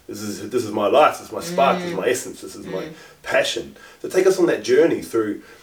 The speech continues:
Speaker 1: you know, when you started entertaining as a kid,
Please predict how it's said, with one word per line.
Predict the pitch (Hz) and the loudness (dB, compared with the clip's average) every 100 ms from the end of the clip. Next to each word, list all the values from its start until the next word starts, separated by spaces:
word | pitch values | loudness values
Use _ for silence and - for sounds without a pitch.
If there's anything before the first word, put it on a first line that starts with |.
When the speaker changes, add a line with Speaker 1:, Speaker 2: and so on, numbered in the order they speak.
| - | -14
Speaker 1:
you | 110 | -6
know, | 104 | -4
when | 98 123 127 | 0 -2 0
you | 123 120 | -2 -6
started | - 127 120 123 | -6 -4 -2 -2
entertaining | 117 107 - 110 107 98 | -4 -6 -8 -8 -6 -8
as | |
a | 85 | -10
kid, | - 147 139 135 127 | 0 4 4 4 -4